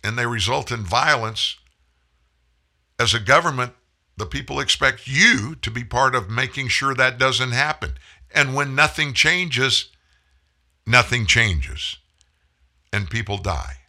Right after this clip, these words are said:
And they die because government is not holding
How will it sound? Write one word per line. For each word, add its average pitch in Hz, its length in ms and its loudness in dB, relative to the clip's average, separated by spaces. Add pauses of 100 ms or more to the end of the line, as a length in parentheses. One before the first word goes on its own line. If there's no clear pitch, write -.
(1200)
And 107 140 0
they 104 160 0
die 117 600 4 (220)
because 98 380 -4
government 160 760 0 (100)
is 90 240 -2
not 135 460 -4 (160)
holding 165 680 -2